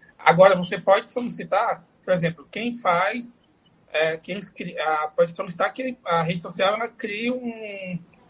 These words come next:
uma, um parâmetro exclusivo pra quem quer fazer a difusão de uma mensagem, de uma mensagem relacionada à política.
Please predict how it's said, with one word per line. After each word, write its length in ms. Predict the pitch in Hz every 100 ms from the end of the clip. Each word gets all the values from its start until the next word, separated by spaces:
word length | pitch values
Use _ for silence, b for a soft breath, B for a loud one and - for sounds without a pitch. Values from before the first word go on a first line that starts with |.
| - - _ - - -
uma, 600 | 165 170 175 165 160 156 - _ _ _ -
um 120 | 170
parâmetro 480 | 190 190 214 254 240
exclusivo 640 | - 233 208 180 226 254
pra 140 | 254
quem 140 | - -
quer 180 | -
fazer 300 | 196 185 202
a 20 | -
difusão 480 | - 214 185 196
de 80 | 214
uma 140 | 214 214
mensagem, 640 | 214 - 160 170 180 - _ _ _ _ _ _ _ _ _
de 100 | -
uma 100 | 160
mensagem 360 | 170 170 175 175
relacionada 800 | 185 185 175 196 175 165 165 180
à 260 | 170 165 165
política. 580 | - 202 185 - -